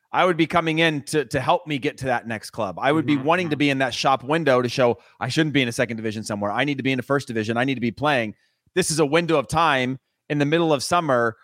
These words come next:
Speaker 1: where you can have your agent out saying, "My guy is playing. Come, come assess. Come make a decision
Speaker 2: Mm-hmm,
Speaker 1: on him."
Speaker 2: mm-hmm,
Speaker 1: And so for me, Zach Steffen falls into that. Eric Palmer-Brown, I went and light it right back just because I thought,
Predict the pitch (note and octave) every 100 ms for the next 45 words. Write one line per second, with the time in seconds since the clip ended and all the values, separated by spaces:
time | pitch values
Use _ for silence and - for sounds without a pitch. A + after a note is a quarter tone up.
0 | _ C3+ D3 D#3+ D#3 D3+ C#3+ E3+ D3 F3+
1 | C#3+ C#3 C#3 D3 - F3 F3 C#3+ C3+ -
2 | _ - D3+ E3 E3+ G#3+ F3 - F#3 D#3
3 | B2+ C3+ D#3 D#3+ - _ - F3 D3 -
4 | E3 - - - _ D#3+ D#3+ E3+ E3+ C3
5 | A#2+ E3 A#2+ A2 F#2+ F#2+ F#2 G2+ D3 C3
6 | D3+ F3 F#3 D3+ C#3+ - C#3+ D#3 C#3+ D3+
7 | C#3+ D3 D3 D3+ - _ - D#3+ D3 D#3
8 | C#3 A#2 C#3+ D3+ D3+ - _ - D#3+ F3+
9 | D3+ D#3 F3 E3 D3 D#3 B2+ D3 E3 -
10 | D3 D3 D3+ C#3 C#3 B2+ D3 D3